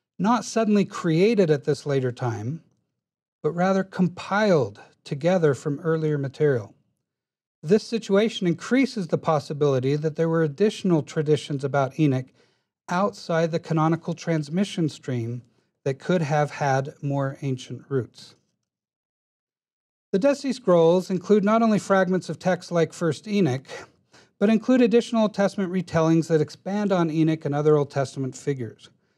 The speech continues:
The Book of Jubilees, for example, discusses Enoch's visions of the future, including the final judgment day. It also talks about his knowledge of the heavens gained from an extended period with the angels of God, and his exalted role as heavenly scribe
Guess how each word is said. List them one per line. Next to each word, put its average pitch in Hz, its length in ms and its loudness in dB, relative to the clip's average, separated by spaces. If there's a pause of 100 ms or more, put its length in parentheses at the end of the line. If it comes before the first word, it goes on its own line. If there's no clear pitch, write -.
(240)
The 143 80 2
Book 175 240 2
of 147 100 2
Jubilees, 180 580 2
for 175 160 -2
example, 143 400 -2
discusses 165 580 -6
Enoch's 175 360 0
visions 165 680 0 (320)
of 160 160 0
the 151 80 2
future, 214 440 0
including 220 440 2
the 175 80 2
final 175 300 2
judgment 170 460 0
day. 104 280 -4 (1300)
It 170 100 -8
also 156 240 0
talks 160 220 0
about 156 200 2
his 151 120 2
knowledge 165 360 2
of 151 100 -8
the 143 80 0
heavens 185 480 0
gained 175 300 0
from 165 160 -2
an 156 60 2
extended 175 540 -2
period 170 340 0
with 160 200 -2
the 151 100 0
angels 156 280 0
of 147 120 -2
God, 143 480 2 (340)
and 170 120 4
his 175 180 4
exalted 190 540 0
role 180 260 4
as 175 120 0
heavenly 180 320 2
scribe 147 560 0